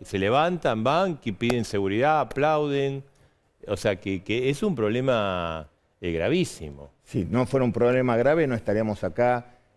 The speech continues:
Speaker 2: trabajando de la manera que trabajamos. Así como sabemos que hay un go-, un problema grave,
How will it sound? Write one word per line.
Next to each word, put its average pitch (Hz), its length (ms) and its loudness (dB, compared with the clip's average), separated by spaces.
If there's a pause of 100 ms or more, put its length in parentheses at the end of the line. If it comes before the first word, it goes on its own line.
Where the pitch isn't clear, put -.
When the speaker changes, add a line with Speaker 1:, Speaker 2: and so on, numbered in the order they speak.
(140)
Speaker 2:
trabajando 110 600 2
de 107 80 2
la 101 100 0
manera 101 320 0
que 92 80 -4
trabajamos. 92 600 -2 (160)
Así 110 280 -4
como 123 240 0
sabemos 127 300 0
que 120 80 -2
hay 127 60 2
un 123 180 0
go-, 113 180 0
un 117 340 0
problema 113 320 0
grave, 147 400 2